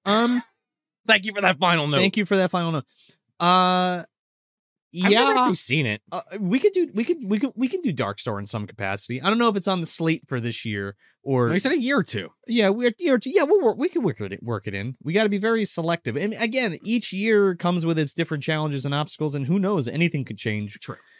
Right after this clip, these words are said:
Speaker 1: You know?
Speaker 2: Or, or an idea hits us that we're like, "We gotta do this,"
Speaker 1: Yeah,
Speaker 2: or whatnot.
Speaker 1: yeah.
Speaker 2: Yeah, yeah.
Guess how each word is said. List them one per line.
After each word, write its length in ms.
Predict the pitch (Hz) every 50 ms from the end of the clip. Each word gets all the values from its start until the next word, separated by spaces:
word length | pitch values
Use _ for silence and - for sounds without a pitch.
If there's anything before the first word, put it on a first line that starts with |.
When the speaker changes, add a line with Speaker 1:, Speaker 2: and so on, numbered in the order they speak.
| _ _ _ -
Speaker 1:
You 140 | 120 117
know? 220 | 113 113 120 143 160 -
Speaker 2:
Or, 140 | 127 110 -
or 180 | 120 113 101 101
an 80 | 117 139
idea 460 | 131 127 123 120 143 139 135 135 127
hits 340 | 123 - 151 139 - - 131
us 180 | 113 110 -
that 140 | - 127 110
we're 80 | 113 107
like, 140 | 98 95 92
"We 100 | 107 104
gotta 160 | 101 98 95
do 260 | 87 107 127 123 120
this," 80 | 139 147
Speaker 1:
Yeah, 380 | 156 151 131 123 117 101 95
Speaker 2:
or 40 | 92
whatnot. 380 | 104 95 101 98 98 98 101 123
Speaker 1:
yeah. 100 | 117 110
Speaker 2:
Yeah, 280 | 104 95 92 90 90 87
yeah. 280 | 85 87 87 87 87